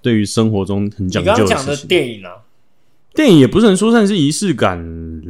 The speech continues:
Speaker 1: 啦。
Speaker 2: 是仪式感啊，因为
Speaker 1: 我觉得比较像是我自己个人觉得，我认知电影就是要跟朋友或者跟，跟，跟别人一起去，自己看，
Speaker 2: 所以你自己，
Speaker 1: 自己看就在家里看就好啦。
Speaker 2: 啊，就没有啊，啊，就大啊，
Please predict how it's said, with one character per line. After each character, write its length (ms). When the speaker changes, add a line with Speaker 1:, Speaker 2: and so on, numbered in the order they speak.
Speaker 1:
啦。 180
Speaker 2:
是 220
仪 140
式 180
感 160
啊， 160
因 140
为 220
Speaker 1:
我 120
觉 140
得 80
比 100
较 120
像 180
是 80
我 100
自 140
己 160
个 180
人 380
觉 180
得， 360
我 180
认 180
知 240
电 200
影 180
就 100
是 200
要 120
跟 160
朋 160
友 200
或 100
者 80
跟， 300
跟， 320
跟 160
别 160
人 180
一 60
起 140
去， 440
自 100
己 120
看， 140
Speaker 2:
所 60
以 60
你 60
自 180
己， 360
Speaker 1:
自 80
己 80
看 140
就 80
在 80
家 180
里 60
看 120
就 120
好 100
啦。 260
Speaker 2:
啊， 140
就 120
没 220
有 160
啊， 260
啊， 80
就 120
大 400
啊， 80